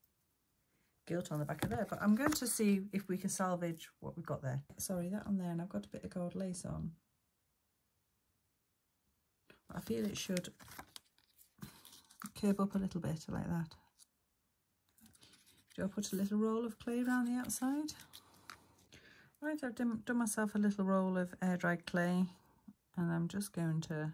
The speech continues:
put it on there, and, and hopefully, I don't know whether that's gonna stick on or not, I'll be honest. Never tried it. <laughs> It's a new one on me, so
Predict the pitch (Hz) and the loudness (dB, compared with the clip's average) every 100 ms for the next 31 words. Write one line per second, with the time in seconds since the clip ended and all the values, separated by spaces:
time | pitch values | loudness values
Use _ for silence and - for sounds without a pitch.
0 | - _ - 202 196 - 170 156 151 147 | -8 _ -10 -8 -6 -2 0 2 0 0
1 | 151 160 147 - - - - _ _ - | -2 -4 -6 -10 -20 -20 -20 _ _ -2
2 | 220 262 247 - 147 147 _ _ _ _ | 0 0 -2 -2 -2 -4 _ _ _ _
3 | _ _ _ 196 214 175 156 156 - 160 | _ _ _ 0 2 2 0 0 -2 -2
4 | 151 - 147 156 160 208 277 175 202 247 | -2 -2 -2 0 4 2 0 -2 0 2
5 | 196 - - - _ _ 165 165 160 - | 2 0 -18 -20 _ _ 0 2 2 0
6 | 185 240 202 - - - - - - 202 | 2 2 -2 -6 -14 -18 -18 -20 0 0
7 | - _ _ _ _ _ _ - - - | 0 _ _ _ _ _ _ -20 -20 -16
8 | - - - - - - 190 196 156 160 | -16 -10 -4 4 4 12 12 12 12 10
9 | 175 170 196 247 - - - 147 156 | 8 8 8 8 4 -4 4 6 6